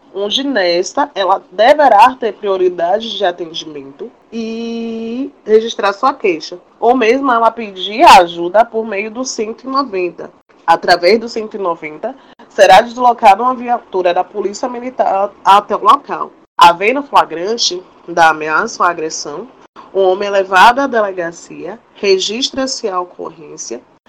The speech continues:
após o edital das partes, e na audiência de custódia, decide-se se ele responderá à liberdade ou não. Por fim,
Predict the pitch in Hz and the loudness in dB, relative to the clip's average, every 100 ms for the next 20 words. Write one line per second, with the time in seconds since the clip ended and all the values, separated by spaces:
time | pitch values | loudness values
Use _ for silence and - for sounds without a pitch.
0 | _ 165 - 170 165 160 160 - 160 156 | _ -4 0 -2 0 -4 -4 -8 -4 -6
1 | 160 165 - 147 147 - 277 285 _ _ | -6 -12 -12 -12 -12 -12 -12 -14 _ _
2 | 220 220 240 349 320 247 226 226 - 185 | -8 2 4 6 4 -2 -12 -14 -12 -14
3 | 185 196 - - 151 156 190 _ _ _ | -10 -8 -8 -6 -8 -8 -12 _ _ _
4 | - 196 254 277 - 143 208 - _ _ | -8 -2 0 -2 -12 -12 -16 -18 _ _
5 | - - 262 240 277 _ - 208 208 214 | -20 -10 -8 -6 -8 _ -2 0 0 -4
6 | 208 220 214 214 196 202 220 226 214 190 | -8 -8 0 4 4 2 -2 -4 2 2
7 | 190 - - - 247 339 294 151 156 _ | 2 -4 -8 4 4 4 0 -4 -8 _
8 | - 269 285 - - 175 269 | 2 6 6 2 -16 -14 -16